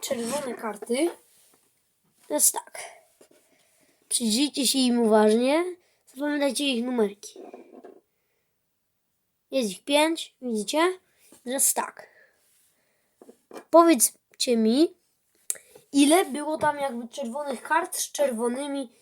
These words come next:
z czerwoną jakby tutaj, y, liczbami. Jeżeli mówisz, że jedna, to mówisz prawdę, bo jest jedna. A powiedz mi,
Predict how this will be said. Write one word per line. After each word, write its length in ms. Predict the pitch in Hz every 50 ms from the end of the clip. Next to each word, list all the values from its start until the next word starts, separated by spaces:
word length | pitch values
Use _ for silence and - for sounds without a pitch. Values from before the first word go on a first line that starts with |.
| _ _ _ _ _ _ -
z 140 | - -
czerwoną 480 | - - 269 233 233 247 269 277 269 262
jakby 300 | 262 262 254 247 240 233
tutaj, 260 | 220 226 247 220 - - - _ _ -
y, 380 | - 240 233 240 240 240 240 240 220
liczbami. 460 | 220 233 220 208 233 202 190 - - _ _ _ _ _ _ _ _ _ _ _ _ _ _ _ _ _ _ _ _ -
Jeżeli 340 | 233 208 233 269 269 247 254
mówisz, 300 | 262 302 320 320 311 262
że 160 | 220 196 220
jedna, 500 | 220 214 202 196 185 196 214 247 302 339 349 _ _ _ _ _ _ _ _ _ _ _ _ _ _ _ _ _ _
to 100 | - 302
mówisz 420 | 240 214 214 233 320 370 403 - _ _ _ _
prawdę, 440 | - 427 381 262 208 185 185 226 220
bo 140 | 214 262 320
jest 180 | 349 311 247
jedna. 320 | 226 208 196 196 202 190 - _ _ _ _ _ _ _ _ _ _ - _ _ _ _ _ _ _ _ _ _ _ _ _ _ _ _ -
A 100 | 240 226
powiedz 360 | - 311 359 392 370 262 240
mi, 380 | 240 220 226 254 302 339 -